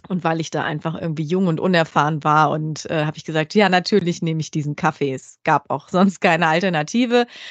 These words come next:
Und ich habe diesen Kaffee während dieses Gespräches natürlich auch getrunken. Und, ähm, mir wurde immer übler.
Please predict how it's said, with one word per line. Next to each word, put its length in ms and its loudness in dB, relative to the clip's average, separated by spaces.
Und 180 0
ich 100 2
habe 120 2
diesen 240 0
Kaffee 380 0
während 260 0
dieses 280 -6
Gespräches 500 -4
natürlich 400 0
auch 120 2
getrunken. 580 0
Und, 460 0
ähm, 520 2
mir 180 2
wurde 480 2
immer 500 4
übler. 500 4